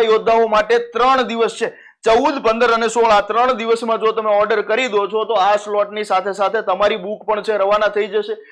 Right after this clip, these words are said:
અને આ તારીખ સુધીમાં, અહીંયા જે તારીખ કીધી છે શહેર અને ગામડાની, એ તારીખ સુધીમાં તમને પણ બુક મળી જશે. પણ એ ઓર્ડર અમે ત્યાં સુધી જ લેશું જ્યાં સુધી સ્ટોક ઉપલબ્ધ છે ત્યાં સુધી.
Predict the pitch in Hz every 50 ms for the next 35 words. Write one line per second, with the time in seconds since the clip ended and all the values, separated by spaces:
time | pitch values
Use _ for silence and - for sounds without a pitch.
0 | - - 190 214 233 - - 202 233 262 254 254 220 208 208 226 214 - 233 214
1 | - 220 233 190 208 208 196 196 208 214 - 196 214 226 240 233 208 233 - 208
2 | 208 202 214 208 - - 180 196 208 180 202 190 185 208 202 196 202 196 190 196
3 | 190 185 196 202 202 196 185 180 175 185 202 208 - 196 233 233 226 202 190 190
4 | 190 190 202 185 180 202 208 196 196 190 190 202 208 202 196 190 185 170 175 208
5 | 202 - - _ _ _ 165 202 196 170 143 123 120 117 - - - - - -
6 | - - 202 208 214 220 226 220 214 214 208 220 214 214 214 214 - 196 202 208
7 | 214 208 - 196 180 202 254 226 247 226 196 190 190 190 208 208 208 175 170 180
8 | 190 196 190 190 - 196 196 190 214 220 202 - - 190 190 190 196 185 180 180
9 | 170 180 190 190 185 170 175 185 180 190 180 175 180 165 165 165 165 165 175 156
10 | 127 104